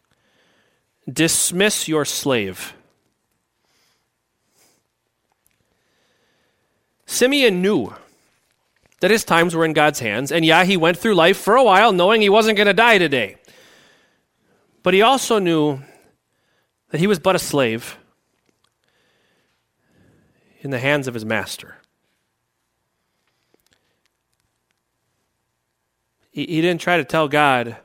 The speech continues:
how he should do things. And he knew that whenever the Lord did choose to take him home, it would be the right time,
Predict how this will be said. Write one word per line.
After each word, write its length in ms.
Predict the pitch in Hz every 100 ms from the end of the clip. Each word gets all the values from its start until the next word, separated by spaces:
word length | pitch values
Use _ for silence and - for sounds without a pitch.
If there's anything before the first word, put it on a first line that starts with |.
| _ _ _ _ _ _ _ _ _ _
how 160 | - 147
he 120 | 147
should 180 | 143 123
do 120 | 143
things. 600 | 127 104 - - - - _ _ _ _ _ _ _ _ _ _ _ _ _ _ _ _ _ _ _ _ _ _ _ -
And 100 | 147
he 80 |
knew 460 | 160 247 139 110 147 - _ _ _ _ _ _ _ _ _ _ _ _ _
that 120 | 143
whenever 240 | 156 254 294
the 80 |
Lord 300 | 269 262 190
did 320 | - 277 190 -
choose 480 | - - 151 131
to 120 | - 139
take 300 | - 135 -
him 200 | 127 110
home, 340 | - 117 87 _ _ _ _ _ _ _ _ _ _ _ _ _ _ _ _ _ _ - -
it 80 | 151
would 100 | 151
be 80 | 160
the 100 | 160
right 160 | 160
time, 260 | - 156